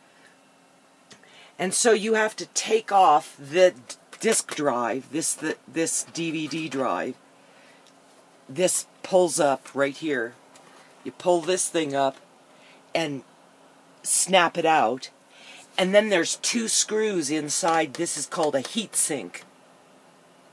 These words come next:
Here's a fan, fan going in, heat sink. Heat sink's like car radiator. And there's two screws on either side, and you take that out and you vacuum it out.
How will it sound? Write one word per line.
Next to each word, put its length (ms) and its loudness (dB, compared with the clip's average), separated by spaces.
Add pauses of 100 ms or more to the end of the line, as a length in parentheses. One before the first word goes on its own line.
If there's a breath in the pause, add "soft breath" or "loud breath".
(460 soft breath)
Here's 180 -6
a 80 -4
fan, 800 4 (260)
fan 520 6
going 380 10
in, 460 2 (720 soft breath)
heat 300 0
sink. 540 -2 (340 soft breath)
Heat 220 -6
sink's 340 0
like 180 6 (360)
car 400 8
radiator. 800 -4 (1500 soft breath)
And 200 -2
there's 200 2
two 240 -2
screws 420 0
on 140 4
either 200 0
side, 560 4
and 120 -4
you 80 -8
take 320 -2
that 260 6
out 320 8
and 120 -12
you 60 -2
vacuum 540 2
it 120 2
out. 380 6